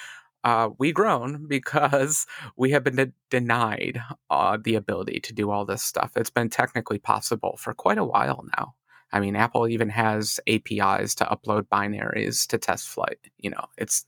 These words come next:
there. It's baked in. But because of policy, w-, we are not allowed to do it. Uh, yeah, that's about it.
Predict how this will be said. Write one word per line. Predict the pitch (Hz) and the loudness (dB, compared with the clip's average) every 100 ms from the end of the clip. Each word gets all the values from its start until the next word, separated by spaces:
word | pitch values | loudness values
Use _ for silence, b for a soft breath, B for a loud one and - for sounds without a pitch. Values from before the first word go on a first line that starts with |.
| 92 | -4
there. | 95 85 - - - | 0 2 0 -6 -4
It's | 104 - | -4 -2
baked | 95 95 - | -2 -2 -2
in. | 101 104 - B B B B B - | -2 -4 -14 B B B B B 0
But | 110 - | 0 0
because | 113 131 143 | -2 -2 -2
of | - | 2
policy, | 220 226 120 - 92 127 - | 2 2 0 -2 -4 -6 -6
w-, | 127 113 | -6 -4
we | 123 120 | 0 4
are | 113 | 4
not | 110 110 | 2 2
allowed | 107 101 98 - | 0 -2 -6 -6
to | 117 | -6
do | 104 71 | -4 -2
it. | - - - B B B B B _ - | -4 -6 -18 B B B B B _ -12
Uh, | - - - B B B B | -10 -10 -14 B B B B
yeah, | - 104 - | -14 -14 -10
that's | - 117 98 | -6 -6 -2
about | - - | 0 0
it. | - - | -2 -6